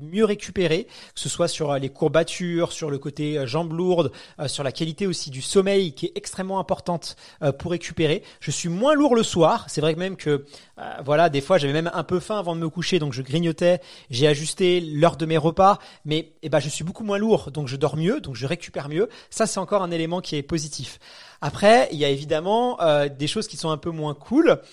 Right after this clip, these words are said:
euh, notamment, bah, c'est, euh, que le végétarisme, ça a engendré beaucoup de fatigue décisionnelle. Je devais beaucoup plus anticiper mes repas, euh, je devais préparer des repas à l'avance, je passais plus de temps pour faire les courses, euh, j'ai dû aussi beaucoup me documenter, euh, sur le livre de cuisine pour varier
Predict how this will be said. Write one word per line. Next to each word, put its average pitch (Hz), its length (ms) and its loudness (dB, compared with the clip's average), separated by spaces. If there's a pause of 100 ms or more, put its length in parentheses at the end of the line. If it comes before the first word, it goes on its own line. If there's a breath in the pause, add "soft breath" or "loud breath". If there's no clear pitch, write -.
(220 loud breath)
euh, 160 180 -4
notamment, 185 480 0
bah, 156 140 4
c'est, 160 440 -2
euh, 151 100 -8
que - 140 -8
le 160 160 -2
végétarisme, 147 720 -6
ça 135 160 -10
a - 20 -6
engendré 143 540 -2
beaucoup 147 260 -8
de - 60 -8
fatigue 185 300 -6
décisionnelle. 151 580 -6 (300 loud breath)
Je 123 100 -8
devais 151 320 0
beaucoup 165 240 -8
plus - 180 -4
anticiper 156 440 -6
mes 143 100 -6
repas, 208 460 0 (260 loud breath)
euh, 139 80 -2
je 120 80 -6
devais 147 160 -4
préparer 170 640 0
des 139 80 -4
repas 135 260 -4
à - 20 0
l'avance, 196 480 -2
je - 120 -10
passais 151 200 -4
plus 160 200 -4
de 165 60 0
temps 165 140 -4
pour 139 140 -14
faire 135 100 -8
les 139 100 -6
courses, 262 460 -2 (360 loud breath)
euh, 151 120 2
j'ai 147 140 -4
dû 151 140 -6
aussi 185 280 -4
beaucoup 165 280 -10
me 170 80 -10
documenter, 190 760 -4
euh, 147 140 -4
sur - 160 -6
le 147 60 -6
livre 165 160 -6
de 180 60 -4
cuisine 185 460 -8
pour - 160 -10
varier 175 520 -2